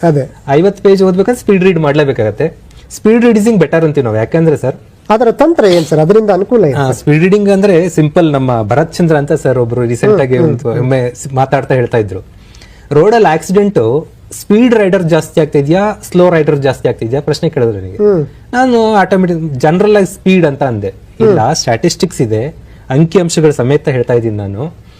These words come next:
Speaker 2: ಹೆಚ್ಚು ಆಕ್ಸಿಡೆಂಟ್ ಆಗ್ತಾ ಇರೋದು ಸ್ಲೋ ರೈಡರ್ಸ್ ಅಂತಾರೆ ಅವರು. ಸ್ಲೋ ರೈಡರ್ಸ್, ಸ್ಲೋ ಡ್ರೈವರ್ಸ್. ಸ್ಲೋ ಓಡ್ಬೇಕಾದ್ರೆ ಏನಾಗತ್ತೆ, ಆ ಕಡೆ ಈ ಕಡೆ ನೋಡ್ತಾ ಇರ್ತಾರೆ ಸರ್ ಇವ್ರು.
Speaker 1: ಹ್ಮ್, ಹ್ಮ್, ಹ್ಮ್.
Speaker 2: ಇಲ್ಲೇನಿದೆ, ಇಲ್ಲೇನ್ ಫ್ಲೆಕ್ಸ್ ಇದೆ, ಇಲ್ಲಿ ಯಾವ್ದಿದೆ ಅಂತ.
Speaker 1: ಹ್ಮ್.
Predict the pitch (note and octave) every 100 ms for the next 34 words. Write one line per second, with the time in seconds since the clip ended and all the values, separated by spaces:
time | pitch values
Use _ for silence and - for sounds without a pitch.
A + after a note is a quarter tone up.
0 | - D#3+ E3+ - A3+ F#3+ F#3+ F#3 E3+ D#3
1 | D3+ C#3+ G3+ - C#3+ C#3 B2 A#2+ - A2
2 | G#2+ A2+ F2+ - - - - C#3 C3 A#2+
3 | E3+ - - C3+ A2+ F#2+ F#2+ - - -
4 | - - - - G#3+ C4 A#3+ G#3+ G3 -
5 | F3 D#3+ D3 B2+ - F#3 C3+ - F3 D3
6 | C3 F3 C#3+ C3+ C#3+ - A#2 A2 G2+ -
7 | - A#3 B3 F3+ E3+ F3+ D3 F3+ D#3 D3
8 | C#3 A#2 B2 B2+ B2+ C#3 C3+ B2+ - C3+
9 | A#2 B2+ A#2 B2 C3+ A#2+ A2 G#2+ G#2 -
10 | - - G3 F3 D3+